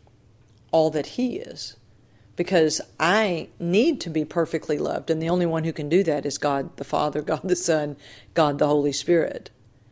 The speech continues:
And I need to start going to them. And I need to stop setting people and myself up for absolute failure, absolute devastation, disappointment, hurt, harm,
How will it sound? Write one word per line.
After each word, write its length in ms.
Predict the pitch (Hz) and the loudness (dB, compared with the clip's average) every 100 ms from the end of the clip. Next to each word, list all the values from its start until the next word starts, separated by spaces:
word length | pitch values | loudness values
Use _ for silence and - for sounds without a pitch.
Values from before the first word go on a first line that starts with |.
| - - | -12 -2
And 120 | 160 | 4
I 80 | 170 | 6
need 200 | 208 165 | 6 6
to 60 | |
start 320 | 156 185 165 156 | 4 4 4 4
going 340 | 165 160 156 | 4 4 -2
to 180 | - 175 | 0 2
them. 520 | 180 202 151 139 143 - - - - | 4 4 2 -4 -12 -18 -20 -20 -8
And 160 | 165 165 | -2 0
I 140 | 151 | 0
need 640 | 156 170 175 180 175 - | 2 4 4 4 2 -4
to 580 | - - 180 156 147 143 - | -4 2 4 4 2 -2 -4
stop 480 | - - 170 151 | -4 2 2 2
setting 420 | - - 175 156 143 | -2 2 2 0 -4
people 640 | - 220 208 165 151 165 | -2 -2 0 0 0 -4
and 180 | 170 156 | -4 -2
myself 640 | 175 196 - 165 156 151 - - - - | 0 0 0 0 0 -4 -10 -20 -12 0
up 320 | 175 151 - - - - _ | 2 2 -2 -12 -20 -20 _
for 280 | - 160 - | -2 -2 4
absolute 640 | 180 190 - 196 170 165 - | 4 4 2 0 2 0 -2
failure, 600 | 170 151 147 147 147 143 - - - - | 0 0 0 -2 -4 -8 -18 -20 -6 2
absolute 720 | 185 196 - 208 170 170 139 | 4 4 0 0 2 0 0
devastation, 920 | 156 147 151 - 151 147 - 156 147 156 | -2 0 -2 -2 -2 -2 -4 -6 -8 2
disappointment, 1120 | 180 202 - 165 - 170 156 - 156 151 151 147 | 6 6 4 -4 -6 -4 -4 -4 -4 -4 -6 -12
hurt, 480 | - 190 180 175 175 - - - | -2 4 6 4 2 -8 -20 -20
harm, 640 | - - 170 165 160 156 156 | -8 0 2 2 0 -4 -8